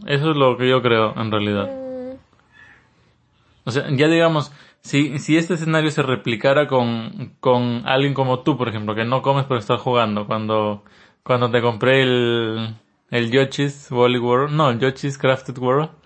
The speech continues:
Speaker 1: que estuviste dos días sin comer, ¿te acuerdas? Ya, tú eres adicta a los videojuegos según la O M S, amor.
Speaker 2: No, porque yo no comía, no porque estuviese jugando,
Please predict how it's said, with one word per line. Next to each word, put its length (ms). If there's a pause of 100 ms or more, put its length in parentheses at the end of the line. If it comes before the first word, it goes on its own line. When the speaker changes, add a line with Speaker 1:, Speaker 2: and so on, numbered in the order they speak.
(460)
Speaker 1:
que 80
estuviste 440
dos 280
días 240
sin 160
comer, 340
¿te 80
acuerdas? 380
Ya, 180
tú 100
eres 200
adicta 320
a 40
los 80
videojuegos 440
según 240
la 60
O 40
M 240
S, 200
amor. 200 (480)
Speaker 2:
No, 480
porque 460 (720)
yo 260
no 160
comía, 360
no 180
porque 200
estuviese 480
jugando, 880